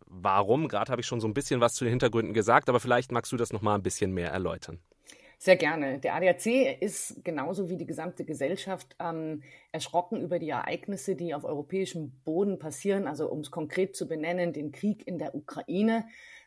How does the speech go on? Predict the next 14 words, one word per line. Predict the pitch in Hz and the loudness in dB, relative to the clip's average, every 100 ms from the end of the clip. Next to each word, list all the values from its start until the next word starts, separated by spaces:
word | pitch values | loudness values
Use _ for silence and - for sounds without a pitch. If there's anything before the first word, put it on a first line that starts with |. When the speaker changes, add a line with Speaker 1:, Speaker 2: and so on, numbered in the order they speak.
| - | -2
Speaker 2:
ähm, | 185 175 180 175 - | 2 4 4 0 0
und | 190 180 | -2 2
stellt | 175 220 226 | 4 4 2
sich | 247 196 | -2 -2
natürlich | 170 - 208 214 | -4 -2 -2 -2
die | - 170 | -4 -8
Frage, | - 151 165 165 | -6 -4 0 0
kann, | - 147 185 220 220 - - - | 0 -6 -2 0 0 0 -10 -16
kann | - 190 | -12 -6
der | 214 180 | -4 -2
A | 185 | 2
D | |
A | 185 | 2
C | 185 | 0